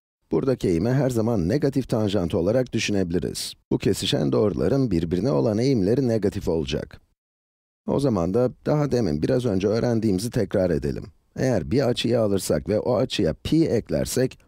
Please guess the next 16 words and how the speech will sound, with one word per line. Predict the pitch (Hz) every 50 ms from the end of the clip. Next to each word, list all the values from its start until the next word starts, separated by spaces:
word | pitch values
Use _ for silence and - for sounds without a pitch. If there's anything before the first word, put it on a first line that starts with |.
| _ _ -
o | 135 131
açının | 123 131 - - 196 113 131
tanjant | 117 - - 151 139 143 127 131 113 92 87 - -
değeri | 127 127 123 131 131
değişmeyecek | 110 107 107 104 - - 85 78 69 - 127 127 -
çünkü | - - - 139 - - 98
ikisi | 64 76 - - 110 - - -
de | 113
aslında | - 120 135 127 - - 101 101 127 - -
aynı | 117 113 113 110 101 95
doğru | 101 92 92 90
üzerinde. | 87 80 80 82 82 73 69 67 62 64 - - - _ _ _ _ _ _ _ -
Pi | -
yüz | 135 143 147 135 143 131 -
seksen | - 127 113 - - 117 107 98
derece. | 92 87 80 78 - - 64